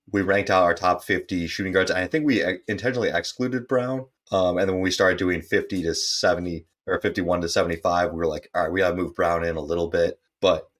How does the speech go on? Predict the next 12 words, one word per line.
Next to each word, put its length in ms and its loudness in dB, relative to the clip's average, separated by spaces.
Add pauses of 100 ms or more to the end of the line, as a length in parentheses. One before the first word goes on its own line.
it, 180 4
it's 180 2
an 120 6
okay 320 4
placement 440 0
for 220 2
him 80 -4
now. 400 0 (160)
We'll 560 0 (280)
reevaluate 880 0
next, 540 -8
uh, 260 -8